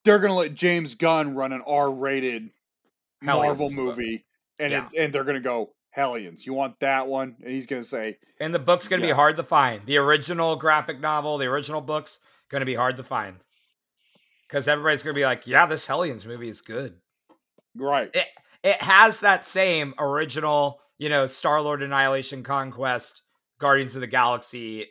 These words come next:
Speaker 2: initial run energy to it.
Speaker 1: Yes.
Speaker 2: And, and I'll say,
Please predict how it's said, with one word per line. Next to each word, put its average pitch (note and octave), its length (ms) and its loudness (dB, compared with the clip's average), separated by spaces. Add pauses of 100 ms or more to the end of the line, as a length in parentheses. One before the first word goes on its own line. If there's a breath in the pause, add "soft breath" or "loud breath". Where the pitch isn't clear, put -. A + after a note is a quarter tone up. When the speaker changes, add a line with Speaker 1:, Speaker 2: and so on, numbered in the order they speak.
(160)
Speaker 2:
initial B2 420 -6
run A2 440 -6 (260)
energy G#2+ 580 -10 (240)
to G#2 160 -10
it. D2+ 140 -18 (240)
Speaker 1:
Yes. C3+ 540 -6 (640)
Speaker 2:
And, D#3 160 0
and E3 200 4
I'll D#3+ 140 4
say, D#3 520 0